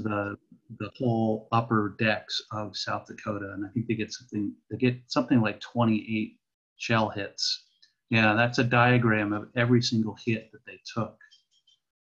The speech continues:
Um, and if you wanna, I think it's hit number, what is it,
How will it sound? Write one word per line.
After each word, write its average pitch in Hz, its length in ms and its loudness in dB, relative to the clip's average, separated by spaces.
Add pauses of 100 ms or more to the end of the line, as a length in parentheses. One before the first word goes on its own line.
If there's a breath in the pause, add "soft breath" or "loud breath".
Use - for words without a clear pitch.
Um, 104 460 -4 (120)
and 107 140 -2
if - 160 -6
you 120 100 2
wanna, 120 480 2 (420)
I 117 80 -8
think 123 240 -4
it's 117 180 -4
hit 127 260 -2
number, 110 600 -2 (1400)
what 117 220 -2
is 104 160 -2
it, 104 200 -4